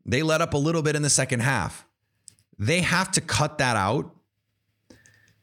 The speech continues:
to be at their best in these playoff games. I don't think they feel like,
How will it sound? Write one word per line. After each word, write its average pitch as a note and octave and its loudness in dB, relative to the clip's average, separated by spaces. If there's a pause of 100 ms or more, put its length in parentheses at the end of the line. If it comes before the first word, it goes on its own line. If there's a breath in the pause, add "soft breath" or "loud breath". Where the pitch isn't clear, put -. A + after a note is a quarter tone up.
(380 soft breath)
to C3+ 0
be C3+ 0
at C3+ -2
their B2 2
best A#2 0
in A#2+ -2
these A#2 0
playoff B2+ -2
games. G#2 0
I B2+ 2
don't D#3+ -2
think D#3+ -2 (300)
they C#3 2
feel C#3+ -2
like, C3+ -2